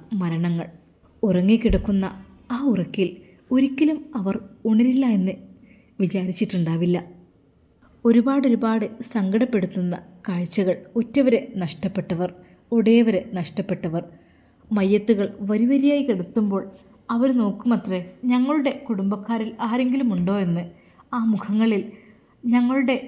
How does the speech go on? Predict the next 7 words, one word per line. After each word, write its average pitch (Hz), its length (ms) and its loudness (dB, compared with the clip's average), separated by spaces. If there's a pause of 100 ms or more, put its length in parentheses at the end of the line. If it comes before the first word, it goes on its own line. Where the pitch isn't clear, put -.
(300)
ആരുമില്ല 254 500 2 (540)
എന്ന് 247 240 4 (260)
അറിയുമ്പോൾ 202 460 0 (120)
അല്പം 247 340 -2 (100)
ആശ്വാസം 208 540 -2
ലഭിക്കും. 170 360 -4 (260)
പക്ഷേ - 380 -4